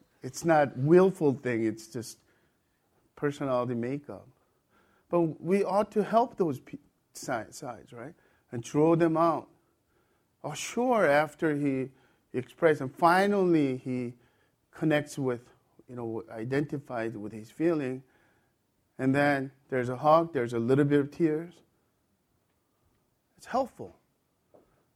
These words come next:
But when it comes to our prayer, our prayer is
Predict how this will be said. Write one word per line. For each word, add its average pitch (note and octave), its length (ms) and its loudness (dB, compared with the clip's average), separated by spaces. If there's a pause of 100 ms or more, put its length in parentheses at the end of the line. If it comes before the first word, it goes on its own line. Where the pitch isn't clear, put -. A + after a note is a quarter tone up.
(260)
But D#3 60 -2
when E3 180 2
it G#3 100 -2
comes G3+ 340 -4
to F3 280 -2
our D3 520 0 (720)
prayer, F3+ 680 4 (840)
our G#3 200 4
prayer A#3+ 420 4
is E3+ 600 -2